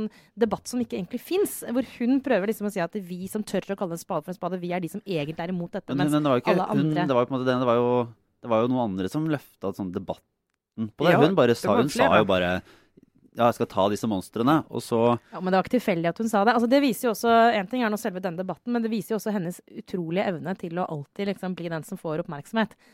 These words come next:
Speaker 1: Altså, det er nå etter denne, altså, når, når vi fikk den nye, eller hva skal vi kalle det for noe da, utvida regjeringen. <laughs> Hva er det vi har blitt enige om igjen?
Speaker 2: Vi kaller det nye regjering, vi.
Speaker 1: Vi gjør det. Eh, så er det typisk at det er, at det er Listhaug det handler om. Eh,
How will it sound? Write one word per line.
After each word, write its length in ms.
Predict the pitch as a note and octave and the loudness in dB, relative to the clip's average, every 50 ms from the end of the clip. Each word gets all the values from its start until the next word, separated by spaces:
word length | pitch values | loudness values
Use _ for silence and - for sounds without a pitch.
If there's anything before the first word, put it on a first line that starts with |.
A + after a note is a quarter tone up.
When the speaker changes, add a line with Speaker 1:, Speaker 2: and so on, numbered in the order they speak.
| _ _ | _ _
Speaker 1:
Altså, 160 | A#3 A3 A3+ G#3 | 0 2 4 4
det 80 | A3 G#3+ | 6 6
er 220 | G3+ G3+ F#3+ G#3 G#3+ G3+ | 6 4 4 2 2 2
nå 140 | G3 G3 G#3 | 4 2 2
etter 300 | G#3+ G3+ - - G3+ G3 F#3 | 0 -2 -4 -6 -4 -4 -4
denne, 220 | F3 E3+ E3+ F3 F#3 F#3+ | -2 -4 -4 -4 -4 -4
altså, 100 | - G#3+ | -4 -2
når, 220 | G#3 G#3 G#3 G#3 | -2 -2 -2 -2
når 140 | G3+ G3 G3+ | -2 -2 -4
vi 40 | - G#3 | -4 -8
fikk 160 | - - - G#3 G3 G3 | -10 -8 -6 -6 -4 -4
den 160 | F#3+ F#3 G3 F#3+ F#3+ | -4 -4 -4 -4 -2
nye, 220 | F#3+ F#3+ F3+ E3+ E3 | -2 -2 -2 -2 -2
eller 100 | E3+ F3 | -2 -4
hva 80 | F3 | -4
skal 80 | D#3+ F#3+ | -6 -6
vi 60 | - | -6
kalle 160 | F#3 E3+ E3+ | -6 -6 -6
det 60 | - G3 | -4 -4
for 60 | F#3+ F3 | -4 -4
noe 80 | C3+ | -4
da, 100 | D#3+ - - F#3+ F3 | -6 -6 -6 -6 -6
utvida 260 | - F#3+ F#3+ F#3+ F#3 | -4 -4 -2 -2 0
regjeringen. 400 | F#3+ F#3+ F3+ E3+ F3+ F3+ G3+ F#3+ - - _ _ _ | 0 0 -2 -2 -2 -2 -2 -4 -4 -8 _ _ _
<laughs> 160 | _ _ - | _ _ -8
Hva 220 | C4+ - - A#3+ A3 | -8 -2 2 2 4
er 80 | A3 | 4
det 20 | G#3+ | 4
vi 60 | A3 | 4
har 60 | A3 | 4
blitt 100 | A#3 B3 G#3 F3 | 4 2 2 2
enige 140 | E3+ F3 F#3+ | 0 -2 0
om 40 | G#3 | 2
igjen? 120 | G#3+ G3+ - _ - - - - | 2 2 0 _ -10 -20 -14 -12
Speaker 2:
Vi 100 | C3+ - - A2 | -6 -4 -2 0
kaller 160 | G#2+ G#2+ G#2+ | 0 0 0
det 20 | |
nye 140 | G#2+ G2 F#2+ | -2 -2 -2
regjering, 180 | G2 F#2+ F#2+ F#2+ F2+ | -2 -4 -4 -6 -6
vi. 60 | - - - G#3+ G#3+ | -8 -8 -2 2 4
Speaker 1:
Vi 20 | |
gjør 160 | G3+ F3 E3 | 4 4 4
det. 60 | D3+ - - - - - - _ _ - | 0 -2 -10 -20 -20 -20 -20 _ _ -2
Eh, 580 | - B3 B3 B3 A#3+ A#3+ A#3+ A#3+ A#3+ A#3 A#3 A#3 A3+ - | 2 4 4 6 6 6 4 4 4 4 4 4 4 6
så 80 | D4 | 8
er 80 | C4 C4+ | 8 8
det 60 | C#4 - | 6 2
typisk 300 | - - B3 - - C#4 | -2 -4 -4 -4 -2 0
at 80 | - F4+ | 4 6
det 100 | C#4+ A#3+ A#3+ A#3+ | 6 6 6 6
er, 100 | A#3 A#3 A#3 A3+ A3+ A3 F#3+ | 4 4 2 2 0 -2 -2
at 80 | - | 2
det 100 | - B3 | 2 4
er 120 | F#3 F#3 G3+ | 4 4 2
Listhaug 320 | G3+ - - D3+ D3+ E3+ F#3+ | -2 -6 -6 -8 -6 -2 -2
det 80 | F#3+ F#3+ | -2 0
handler 280 | F3+ D3 C#3+ D#3 F3 F3+ | -2 -2 -2 -2 -2 -2
om. 100 | F3 - _ _ | -2 -4 _ _
Eh, 600 | - G3+ G3 F#3+ F#3+ F#3+ F#3+ F#3 F#3+ F#3 F#3+ G3+ | -6 -4 -2 -2 -2 -2 -4 -4 -4 -6 -6 -6